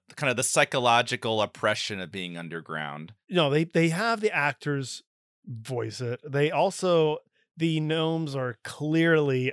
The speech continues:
Speaker 2: not human. Um, they, they, they do make that clear. Okay, you're, you're entering, you're, you're in another country.
Speaker 1: And yet, I think, again, going back to my worst thing, the performance of the warden,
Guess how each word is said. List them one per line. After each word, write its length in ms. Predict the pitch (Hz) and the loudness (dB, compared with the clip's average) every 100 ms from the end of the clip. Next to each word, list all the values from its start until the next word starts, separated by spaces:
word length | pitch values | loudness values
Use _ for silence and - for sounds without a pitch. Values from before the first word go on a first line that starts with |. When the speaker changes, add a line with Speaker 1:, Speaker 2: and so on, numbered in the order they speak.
| - | -4
Speaker 2:
not 240 | 131 123 | -6 -6
human. 480 | 120 - 113 101 127 _ _ _ _ _ - | -8 -10 -8 -10 -14 _ _ _ _ _ -8
Um, 460 | 123 120 117 113 - - | -4 -2 -2 -6 -12 -10
they, 80 | 147 | -4
they, 160 | 147 | -2
they 140 | 151 156 | 2 2
do 120 | 170 | 4
make 220 | 160 151 | 2 2
that 240 | 147 127 - _ _ | 2 0 -2 _ _
clear. 220 | 123 110 | -8 -6
Okay, 200 | 110 117 | -6 -4
you're, 220 | 120 139 165 _ _ - | -2 -4 -6 _ _ 0
you're 320 | 160 175 175 | 4 6 6
entering, 560 | 170 170 170 156 147 - - | 4 2 2 2 2 -4 -6
you're, 180 | - 220 311 - _ - | 2 2 2 -12 _ 0
you're 200 | 202 214 | 2 2
in 220 | 254 269 | 2 2
another 400 | 247 202 180 180 | 4 4 6 4
country. 520 | - - 127 113 - 107 | 0 -4 -6 -6 -8 0
Speaker 1:
And 180 | 202 208 | 2 6
yet, 180 | 214 214 | 6 8
I 100 | 165 | 6
think, 220 | 202 185 | 6 4
again, 200 | 180 165 | 4 4
going 200 | 143 156 | 2 2
back 200 | 143 143 | 4 4
to 60 | 139 | 2
my 140 | 127 | 0
worst 320 | 120 131 131 - | 2 0 0 0
thing, 200 | 107 107 | -2 -2
the 80 | |
performance 500 | 110 110 127 117 117 | -4 -4 -2 0 -2
of 60 | 107 | -4
the 60 | 107 | -4
warden, 580 | 110 135 120 110 104 | 0 2 2 0 -6